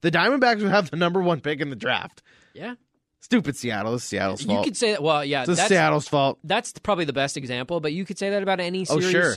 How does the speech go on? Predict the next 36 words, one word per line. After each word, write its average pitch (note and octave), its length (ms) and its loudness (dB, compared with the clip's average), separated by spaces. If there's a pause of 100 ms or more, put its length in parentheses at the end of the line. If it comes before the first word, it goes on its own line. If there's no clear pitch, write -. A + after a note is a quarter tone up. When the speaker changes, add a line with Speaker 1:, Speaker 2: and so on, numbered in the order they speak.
Speaker 2:
all D#3+ 160 2
season F3+ 280 2
Speaker 1:
If F3+ 60 6
they G#3+ 60 6
Speaker 2:
long. D#3 80 2
Speaker 1:
hadn't G#3+ 340 0 (300)
won F3 380 0
that D3 240 0
one D3 400 -2
game D#3 480 0 (480)
Speaker 2:
Somewhere D3+ 240 -2 (140)
Speaker 1:
against D3+ 120 2
Speaker 2:
along D3 140 2
Speaker 1:
the D3+ 40 0
Speaker 2:
the D3+ 80 2
line. D#3 200 4
Speaker 1:
Dodgers, B2+ 420 -2 (140)
against D#3 300 -2
Speaker 2:
Yeah. F3+ 60 -2
Speaker 1:
the - 40 -2
Dodgers, D#3+ 400 0
their C#3 160 -2
last C3+ 260 -2
series D#3+ 240 -2
against D3 220 -8
the D3 60 -4
Dodgers C3 360 -2
at - 80 -6
home, C#3+ 300 -4
if G#2 80 -8
they C3 120 -2
hadn't C#3+ 340 -4
beaten C#3 280 -4
up C#3 200 -8
Clayton B2+ 280 -4
Kershaw, B2 500 -6